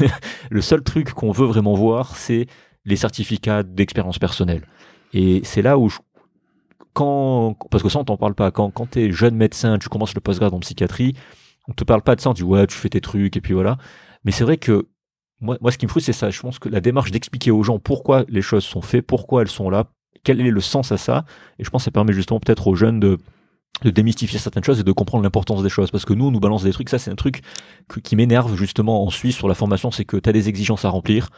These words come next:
on te les balance au visage, et débrouille-toi. Et on te, il y a aucun sens, on t'explique pas le sens de ça, alors que ça a été réfléchi, ça a été étudié, les gens qui ont mis ces exigences, alors parfois,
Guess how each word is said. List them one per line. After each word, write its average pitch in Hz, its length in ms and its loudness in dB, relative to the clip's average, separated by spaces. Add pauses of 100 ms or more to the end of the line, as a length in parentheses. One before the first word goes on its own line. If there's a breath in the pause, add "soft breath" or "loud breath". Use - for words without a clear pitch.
(100)
on 107 80 -8
te - 100 -4
les 107 60 0
balance 110 300 0
au 101 60 0
visage, 101 440 0 (260 soft breath)
et 110 100 -4
débrouille-toi. 98 500 2 (320 loud breath)
Et 113 60 0
on 101 60 2
te, - 180 -2
il 104 60 0
y 104 40 4
a 104 120 4
aucun 127 220 2
sens, 117 200 -4
on 101 40 -12
t'explique 107 280 -4
pas 151 120 2
le 104 100 4
sens 110 300 0
de 98 100 2
ça, 135 200 0
alors 98 300 0
que - 200 -4 (280)
ça - 100 -2
a - 20 4
été 101 140 0
réfléchi, 104 500 0 (120)
ça - 120 0
a - 20 6
été 98 120 0
étudié, 101 460 0 (300 soft breath)
les 101 140 2
gens 113 160 0
qui 113 120 -4
ont 107 60 0
mis 110 120 -2
ces 98 420 0
exigences, 101 480 0
alors 92 200 -4
parfois, 101 440 2